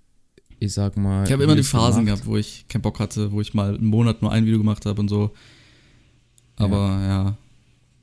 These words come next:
Speaker 1: Ja.
Speaker 2: <laughs> Meine
Speaker 1: Ja, ich hab jetzt auch immer Phasen gehabt. Aber jetzt, jetzt ist schon wild.
Speaker 2: Ja, meine Aktivität von den Leuten ist halt immer gleich geblieben. Also es hat sich jetzt nie extrem krass gesteigert. Es hatte mal eine Zeit, da war's krass, da hatte ich auf jedem Video neunzig, also teilweise achtzig, neunzig Likes.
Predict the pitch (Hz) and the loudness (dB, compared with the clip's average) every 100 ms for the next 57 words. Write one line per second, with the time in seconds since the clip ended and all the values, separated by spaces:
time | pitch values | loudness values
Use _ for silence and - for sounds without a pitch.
0 | - - - - - _ _ _ - - | 4 6 4 -2 -10 _ _ _ -20 -20
1 | - - 107 113 101 85 87 90 - - | -14 0 4 4 2 0 -2 -2 -4 -4
2 | 92 87 95 90 - 87 87 85 87 82 | -4 -2 -2 -2 -2 -2 -2 -4 -4 -6
3 | - 95 117 131 135 - 127 - 107 104 | -4 0 0 -2 -6 -8 -8 -4 -2 -4
4 | 107 - 87 85 - - - _ _ - | -8 -8 -4 -6 -8 -18 -20 _ _ -10
5 | 117 107 104 107 110 - 139 123 139 135 | -4 0 2 2 2 0 0 0 0 0
6 | 127 117 113 127 127 120 - - 127 123 | 2 4 4 0 -2 -6 -6 0 2 4
7 | 110 101 107 - 139 139 147 156 - 107 | 2 0 0 -4 -4 -4 -4 -4 -4 -4
8 | - 135 123 - 120 - - 117 - - | -6 -6 -6 -2 -2 -2 -2 -2 -2 -6
9 | - 110 110 - - 131 131 110 110 113 | -6 -2 -2 -2 -2 -2 0 0 0 -2
10 | 110 104 104 - - - - 101 104 - | -2 -4 -4 -10 -20 -20 -6 -4 -4 -2
11 | 117 147 117 107 104 - 104 104 107 98 | -2 -2 -4 -4 -6 -4 -2 -2 -2 0
12 | 101 - - 107 104 - 107 104 - - | -2 -4 -6 -4 -2 0 2 0 -2 -6
13 | - 110 - 104 104 - 110 139 | -8 -6 -4 -4 -4 -2 -2 -4